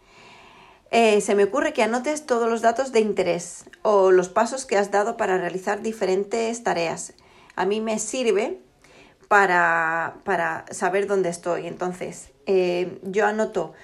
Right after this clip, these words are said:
todas esas cosas a las que recurro a diario, por ejemplo,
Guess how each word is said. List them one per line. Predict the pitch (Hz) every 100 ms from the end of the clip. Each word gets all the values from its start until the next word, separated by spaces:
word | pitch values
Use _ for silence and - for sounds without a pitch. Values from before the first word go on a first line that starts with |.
| - _
todas | - 214 240
esas | 247 247
cosas | 240 240 240 214
a | 190
las | 170 175
que | - 185 170 170
recurro | 165 175 226 226 180 - 185
a | 190
diario, | 220 220 226 247
por | -
ejemplo, | 175 165 165 - 160